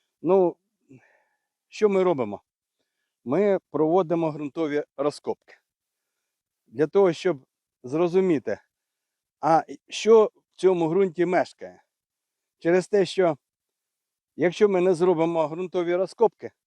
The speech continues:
і посіємо кукурузу, соняшник чи іншу культуру, нема різниці, то такі мешканці, як личинки хлібного жука, дротяники,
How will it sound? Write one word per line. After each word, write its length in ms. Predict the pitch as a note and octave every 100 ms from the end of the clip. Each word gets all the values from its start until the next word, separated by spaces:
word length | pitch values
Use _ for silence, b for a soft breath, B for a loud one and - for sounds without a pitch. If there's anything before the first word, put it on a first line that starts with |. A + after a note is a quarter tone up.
| _ _ _ _ -
і 100 | D3+
посіємо 720 | G3 G3 A3+ G3+ E3 C#3+ B2+ _ _ _ _ _ _ _ _ _ _ _ _
кукурузу, 680 | D#3 F3+ G#3+ F#3 C#3 F#2+ F2+ _ _ _
соняшник 760 | - G#3 G3 B2+ A2 - G2 - _ _ _ _ _
чи 140 | - A#3
іншу 460 | A#3 G#3+ E3 E3+
культуру, 480 | D#3+ G#3+ G#3 A3+ A2 - _
нема 280 | A3 C4 A#3+
різниці, 480 | A3 G#3 G#3+ C3+ F#2 _ _ _ _ _ _ _ _
то 240 | G3 G#3 D#3+
такі 340 | G#3 F#3+ A#3+
мешканці, 640 | G#3+ G3 - E3+ D3+ D#3+
як 320 | F3+ F#3 C#3+
личинки 640 | C3 F3+ F#3+ A3+ F#3+ C3 B2+
хлібного 500 | E3+ G#3+ G3+ G#3 G3+
жука, 460 | F#3+ F3 E3 C#3
дротяники, 840 | F#2+ E3+ A3 A3 G3 D#3+ C3 -